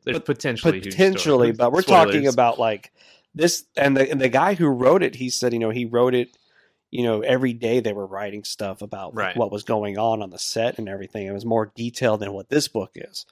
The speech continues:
Speaker 2: This book is just, you know, concept art that could potentially be spoilers, but this book was supposed to have, like,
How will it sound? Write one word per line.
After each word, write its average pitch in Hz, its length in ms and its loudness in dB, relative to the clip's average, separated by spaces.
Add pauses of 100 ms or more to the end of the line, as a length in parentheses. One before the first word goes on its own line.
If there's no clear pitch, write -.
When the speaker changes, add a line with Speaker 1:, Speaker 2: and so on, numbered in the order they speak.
(440)
Speaker 2:
This 139 140 -2
book 139 220 4
is 107 80 -6
just, 98 160 -10
you 104 80 -10
know, 87 80 -12
concept 120 500 -4
art 110 260 -2
that 104 120 -6 (520)
could 151 160 2
potentially 131 480 -4
be 117 100 -2
spoilers, 113 720 -2 (540)
but 113 120 -6
this 117 160 -6
book 120 240 6
was 101 100 -8
supposed - 180 -12
to 95 60 -12
have, 101 200 -10
like, 85 340 -18